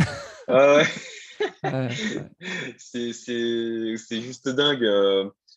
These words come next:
Speaker 1: Bah, même chose, je mettrai, je mettrai le lien en haut à droite, euh, pour ceux que ça intéresse, parce que c'est juste dingue ce qu'ils font. En fait,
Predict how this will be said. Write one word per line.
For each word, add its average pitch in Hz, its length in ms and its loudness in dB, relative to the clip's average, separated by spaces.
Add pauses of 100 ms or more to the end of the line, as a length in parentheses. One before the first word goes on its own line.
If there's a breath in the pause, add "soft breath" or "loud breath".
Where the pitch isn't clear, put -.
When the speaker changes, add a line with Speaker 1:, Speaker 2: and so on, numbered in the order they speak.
(440)
Speaker 1:
Bah, 113 180 6
même 117 200 -4
chose, 120 380 -4
je 104 100 -10
mettrai, 143 360 -2
je 131 80 -10
mettrai 135 260 -4
le 127 120 -2
lien 131 180 -2
en 113 120 -2
haut 107 160 2
à 101 40 4
droite, 107 300 -4
euh, 90 300 -4
pour 92 120 -14
ceux 117 120 -12
que - 100 -16
ça 104 80 -10
intéresse, 110 320 -2
parce - 160 -20
que - 100 -20
c'est 101 180 -6
juste 110 220 -12
dingue 120 220 0
ce 123 100 -10
qu'ils 117 140 -4
font. 123 260 -4
En 107 80 -2
fait, 110 140 0